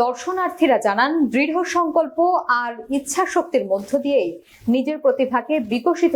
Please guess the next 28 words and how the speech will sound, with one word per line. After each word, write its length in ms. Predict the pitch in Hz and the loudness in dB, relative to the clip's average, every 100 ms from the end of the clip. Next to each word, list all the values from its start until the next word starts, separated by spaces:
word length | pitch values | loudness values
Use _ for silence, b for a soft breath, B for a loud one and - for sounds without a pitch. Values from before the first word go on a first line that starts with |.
| - | 2
করেছেন 340 | 185 175 - 330 294 | 2 0 -2 0 2
মহিদুল 300 | 214 208 165 | 0 -2 -4
ইসলাম। 300 | 139 - - - _ b b b b - | -6 -8 -8 -14 _ b b b b -2
প্রাতিষ্ঠানিক 580 | 294 302 339 370 381 359 - | -2 -2 -6 -4 -6 -6 -2
কোনো 160 | 311 311 302 | 0 -2 0
প্রশিক্ষণ 520 | 262 269 339 - 330 311 - | -2 0 -2 -2 -2 -2 -2
ছাড়াই 340 | 311 302 220 185 | -2 2 2 2
গড়ে 180 | 240 277 - | 0 0 0
তুলেছেন 400 | 202 185 - 320 330 - | 0 0 0 -2 -2 0
স্বপ্নচূড়া 600 | 262 - 330 - 285 226 196 | -2 0 -4 -2 -2 0 0
বাঁশ 140 | 196 - | -2 -4
শিল্প 220 | 240 214 220 214 | -6 -4 -2 -2
কর্নার 320 | 196 185 170 | -2 -2 -2
নামের 240 | 175 196 285 | -2 0 0
একটি 240 | 262 - 226 | 0 -4 -6
হস্তশিল্প। 500 | 262 - 214 - 254 110 - - _ - | -4 -4 -6 -10 -10 -10 -10 -14 _ 0
এই 80 | 254 247 | 0 2
শিল্পে 300 | 330 349 392 403 | 2 2 -2 -2
প্রকৃতি 340 | 311 311 349 370 | -6 -2 0 0
বান্ধব 320 | 330 311 320 339 - | 0 0 -2 -2 -2
শৈল্পিক 360 | 311 254 285 269 | -2 -2 -2 0
কারুকার্যে 520 | 220 196 185 175 202 202 | 0 2 0 0 0 2
গড়ে 180 | 214 220 | 2 2
তুলেছেন 360 | 247 226 - 349 226 | 0 0 -2 -2 0
বাঁশের 340 | 214 214 302 302 | -2 -2 -10 -2
তৈরি 220 | 285 247 175 175 | 0 0 -2 -2
নানান 280 | 202 269 294 262 | -2 -2 -2 -2
রঙের 240 | 247 | -2